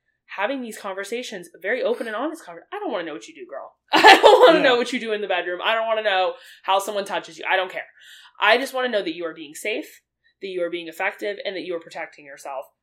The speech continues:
Speaker 2: Yeah.
Speaker 1: both mentally and physically."
Speaker 2: Yeah,
Speaker 1: And
Speaker 2: and
Speaker 1: I think
Speaker 2: there's
Speaker 1: that's important, and I think that's, that needs to
Speaker 2: But
Speaker 1: be an
Speaker 2: I think
Speaker 1: open
Speaker 2: that's,
Speaker 1: conversation.
Speaker 2: that's much a more realistic and, um,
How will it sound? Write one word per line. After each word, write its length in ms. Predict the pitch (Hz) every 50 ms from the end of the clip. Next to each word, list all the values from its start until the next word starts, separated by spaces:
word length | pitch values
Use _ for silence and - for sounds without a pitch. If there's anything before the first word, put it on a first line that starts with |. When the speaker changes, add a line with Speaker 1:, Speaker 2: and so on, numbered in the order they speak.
| _ _
Speaker 2:
Yeah. 80 | - 175
Speaker 1:
both 140 | 170 170 180
mentally 720 | 180 175 165 165 180 - - 165 165 160 156 160 160 _ _
and 200 | 165 156 151 151
physically." 540 | - 143 - 147 - _ - - - - _ _ _ _ _ _ _ _ _ _
Speaker 2:
Yeah, 100 | - 220
Speaker 1:
And 80 | - -
Speaker 2:
and 80 | 214 247
Speaker 1:
I 40 |
think 40 | -
Speaker 2:
there's 120 | - 285 269
Speaker 1:
that's 140 | 320 311 294
important, 300 | 247 339 392 - 220 156
and 80 | 170 202
I 80 | 226 247
think 120 | 269 247 247
that's, 200 | 240 247 - - -
that 240 | 214 240 233 - 220
needs 260 | 233 247 254 254 240 -
to 40 |
Speaker 2:
But 60 | 226 254
Speaker 1:
be 60 | 240
an 60 | 214
Speaker 2:
I 40 | 214
think 100 | 202 247 269 240
Speaker 1:
open 40 | 226
Speaker 2:
that's, 280 | 233 220 202 - -
Speaker 1:
conversation. 320 | - 180 - - - - -
Speaker 2:
that's 220 | 214 202 - -
much 260 | 175 185 208 202 - 214
a 100 | 202 185
more 440 | 165 165 156 165 175 175 170 156
realistic 880 | 143 131 147 165 175 170 160 143 147 147 147 - - 180 175 175 - _ _
and, 400 | 165 151 143 139 139 139 135 131 _ _ _ _ _ _ _ _ _ _ _ _ _
um, 520 | - 151 147 143 139 139 135 131 131 131